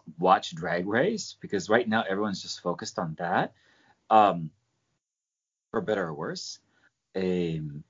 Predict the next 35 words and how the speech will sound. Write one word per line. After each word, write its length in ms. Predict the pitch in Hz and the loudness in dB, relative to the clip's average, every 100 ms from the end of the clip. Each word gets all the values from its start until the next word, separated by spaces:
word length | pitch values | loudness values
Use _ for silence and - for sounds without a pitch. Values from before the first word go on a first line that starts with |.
| _ _ _ _ _ _ _ _ | _ _ _ _ _ _ _ _
but 160 | 120 123 | -6 0
yeah, 140 | 131 | 2
there's 260 | 117 101 104 | 2 2 4
no, 440 | 131 139 147 165 | 6 6 6 4
like, 760 | 156 143 110 98 92 87 82 - _ _ _ _ - | 2 2 2 4 2 0 -2 -12 _ _ _ _ -6
this 180 | 113 | -4
whole 220 | 131 135 120 | 4 2 4
end 220 | 120 117 | 2 4
all, 380 | 120 120 117 120 | 6 8 8 6
and, 160 | 104 | 0
like, 220 | 101 87 - _ - - _ _ _ | -2 -4 -8 _ -20 -20 _ _ _
I 80 | 143 | 4
think 140 | 214 233 | 6 6
the 80 | |
one 340 | - 107 107 110 | 4 2 0 -2
thing 640 | 107 101 92 92 98 90 - _ _ _ _ _ - | -4 -4 -2 -4 -6 -12 -20 _ _ _ _ _ 0
I 100 | 120 | 4
think 160 | 143 | 6
that's 160 | 131 - | 4 2
good 580 | 82 110 98 76 - - _ _ | -2 4 4 2 -4 -18 _ _
that's 200 | 95 - | -6 0
happening 340 | 95 85 87 82 | 0 0 -2 -2
in 80 | |
our 80 | 82 | -4
community 520 | 80 87 87 82 80 | -2 -2 0 0 -2
that 140 | 80 85 | -2 -4
was 120 | 87 | 0
happening 400 | 95 87 87 82 _ _ | 0 0 -4 -6 _ _
pre-covid 640 | 104 101 - 82 82 80 - | 2 2 0 0 0 -2 -2
and 120 | 82 | -4
now, 340 | 90 90 87 - | 0 2 2 0
and 100 | 90 | -4
maybe 240 | 87 85 | -4 -4
in, 100 | 80 | -4
like, 200 | 85 80 | -6 -6